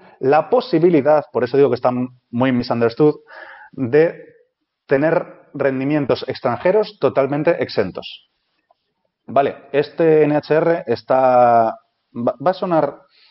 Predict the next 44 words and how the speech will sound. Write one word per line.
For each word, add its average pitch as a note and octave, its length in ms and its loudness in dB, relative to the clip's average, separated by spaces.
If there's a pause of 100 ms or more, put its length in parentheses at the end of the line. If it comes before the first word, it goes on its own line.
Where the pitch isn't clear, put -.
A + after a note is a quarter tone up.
(220)
va D#3+ 40 2
a F3+ 40 -2
sonar G#3 220 -2
a E3 40 0
que C#3 80 -4
es - 60 -2
algo C3+ 180 0
que, B2 440 -2
que C3 100 -4
no C3+ 100 -4
se C#3 120 -4
produce B2+ 320 0
mucho D#3+ 380 -2 (480)
o, B2+ 80 -2
o C3 220 -6
que D3 80 -2
es - 120 -4
algo B2+ 640 2 (100)
tonto D#3+ 400 -2
o A#2 240 0
que B2+ 120 0
es A#2+ 120 -6
algo B2 380 0
que A#2+ 160 -6
proviene A#2+ 260 0
de A#2+ 60 -2
una A#2+ 80 -2
interpretación, B2+ 680 -2 (320)
pero B2 120 -4
que C3 60 0
es C3 80 -6
muy D3+ 80 0
habitual. F2 420 -2
Y B2+ 140 0
es B2 160 -2
que G2+ 160 -4
la G2+ 220 0
norma D#3+ 520 0 (320)
que A#2+ 80 -4
redacta A2+ 400 0
el C3 60 2
N C#3+ 160 0
H C3+ 160 -4
R C#3 240 0